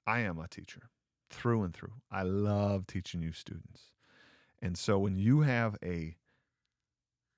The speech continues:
s-, class problem, come see me.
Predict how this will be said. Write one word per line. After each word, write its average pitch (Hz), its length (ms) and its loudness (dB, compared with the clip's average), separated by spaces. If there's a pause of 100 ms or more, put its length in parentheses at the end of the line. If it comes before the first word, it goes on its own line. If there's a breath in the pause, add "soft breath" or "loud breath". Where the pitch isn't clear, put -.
s-, - 220 -10 (580)
class 139 520 0
problem, - 720 -8 (140)
come 131 340 -2
see 85 360 -8
me. - 220 -10